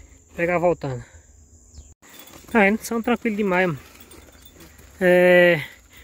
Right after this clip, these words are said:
o que tá me surpreendendo é esses pequenos aqui, ó. Porque geralmente eles ficam puxando sem querer andar, né?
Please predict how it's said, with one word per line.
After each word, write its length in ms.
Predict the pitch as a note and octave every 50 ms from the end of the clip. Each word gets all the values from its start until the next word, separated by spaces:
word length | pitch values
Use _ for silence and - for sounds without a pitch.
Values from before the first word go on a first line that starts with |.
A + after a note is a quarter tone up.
| _ -
o 80 | G#3
que 80 | F#3+ -
tá 140 | - C4 C4
me 80 | C4+
surpreendendo 840 | - - C4+ A3 - C4 C4 B3+ A3 A3 A#3 A#3 B3 C4 C#4+ D#4 D#4+ - - _ _ - -
é 140 | A#3+ A3+ A#3+
esses 220 | A#3 - C4 -
pequenos 380 | - - D#4 - A#3+ G#3+ G#3 F#3+
aqui, 280 | - - F3 D#3+ C#3 B2
ó. 220 | - - - - - - - - - - -
Porque 600 | - A3 F3+ E3 - A#3 A#3 A3+ A#3 A#3 A3+ G#3 F3
geralmente 760 | F#3+ A#3+ C4+ C#4+ C4+ A#3 A3 G#3+ A#3 C4+ - - C#4+ C#4 - _ _ - - - _ _ -
eles 200 | G3+ A3+ - -
ficam 180 | - - C4+
puxando 360 | - C#4+ C4+ - - B3 B3+ -
sem 140 | - C4+
querer 200 | B3+ - B3+ B3
andar, 180 | C4 C4+ A#3 G3
né? 180 | F#3 F#3 G#3+